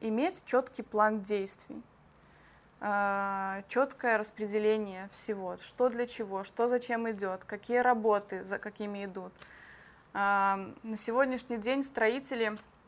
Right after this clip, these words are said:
уже прошла культура строителей универсалов. Наконец-то вселенная пришла к тому, что каждый должен заниматься своим делом. И теперь эль-, за,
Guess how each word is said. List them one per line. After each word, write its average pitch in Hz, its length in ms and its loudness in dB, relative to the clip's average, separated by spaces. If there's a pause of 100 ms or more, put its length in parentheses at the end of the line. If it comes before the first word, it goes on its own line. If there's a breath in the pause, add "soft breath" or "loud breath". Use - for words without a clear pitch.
(580)
уже 233 220 4
прошла 240 420 4
культура 214 640 2 (1000)
строителей 208 560 4
универсалов. 202 680 6 (1200)
Наконец-то 185 1160 -2 (840 loud breath)
вселенная 214 560 2
пришла 202 340 -4
к 202 80 -12
тому, 214 240 -2
что 220 160 -6
каждый 208 320 0
должен 202 280 -4
заниматься 208 520 -6
своим 202 380 -4
делом. 294 340 2 (1500 loud breath)
И 233 640 4
теперь 269 560 2 (180 loud breath)
эль-, 226 320 2
за, 214 580 10